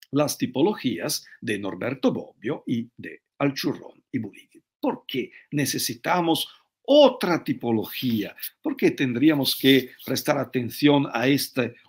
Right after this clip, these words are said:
otro producto, eh, de la, digamos, de la reflexión teórico-analítica? Bueno, eh, la razón que, que yo proporciono, pero por supuesto <laughs> espero vuestros comentarios, eh, en propósito,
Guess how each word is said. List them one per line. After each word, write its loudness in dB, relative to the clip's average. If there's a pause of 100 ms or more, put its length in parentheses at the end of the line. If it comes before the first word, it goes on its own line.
(100)
otro 6 (220)
producto, 2 (300)
eh, -4
de -2
la, 0
digamos, -6
de -2
la -2
reflexión -2 (280)
teórico-analítica? -4 (120)
Bueno, -6 (580)
eh, 0
la 4
razón 2
que, 4
que -4
yo 2
proporciono, 0
pero -4
por -12
supuesto -6
<laughs> -8 (200)
espero 4
vuestros 0
comentarios, -4
eh, -10
en -12
propósito, -2